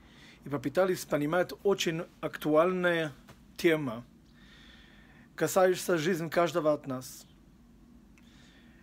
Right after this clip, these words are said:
В неделе, в глава втора, глава Реэв, книга Дворим, четвёртая глава в книга Дворим,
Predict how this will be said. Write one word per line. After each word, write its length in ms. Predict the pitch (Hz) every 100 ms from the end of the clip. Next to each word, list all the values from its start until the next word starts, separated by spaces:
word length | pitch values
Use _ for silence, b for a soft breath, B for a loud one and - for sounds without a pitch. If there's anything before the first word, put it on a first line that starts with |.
| B
В 200 | 131 123 131
неделе, 420 | 131 143 214 170
в 100 | 131
глава 380 | 131 147 151 214
втора, 400 | - 196 202 160
глава 340 | 135 135 165
Реэв, 400 | 170 147 165 160
книга 360 | - 156 151 143
Дворим, 340 | 123 139 175
четвёртая 640 | 135 131 143 160 165 143
глава 280 | 131 131 151
в 60 | 147
книга 320 | 147 151 139
Дворим, 560 | 123 123 139 165 147